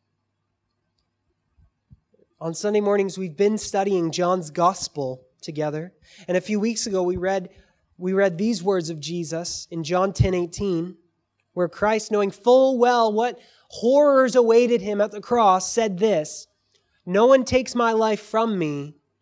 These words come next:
but I lay it down of my own accord. I have authority to lay it down, and I have authority to take it up again. This charge I have received from my Father."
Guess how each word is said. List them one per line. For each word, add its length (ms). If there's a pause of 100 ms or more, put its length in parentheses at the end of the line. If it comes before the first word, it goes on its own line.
(260)
but 140
I 140
lay 280
it 160
down 320
of 140
my 220
own 120
accord. 560 (760)
I 80
have 520
authority 680
to 100
lay 240
it 180
down, 400
and 160
I 120
have 220
authority 800 (200)
to 140
take 340
it 80
up 320
again. 600 (640)
This 260
charge 380
I 200
have 420
received 480
from 300
my 200
Father." 520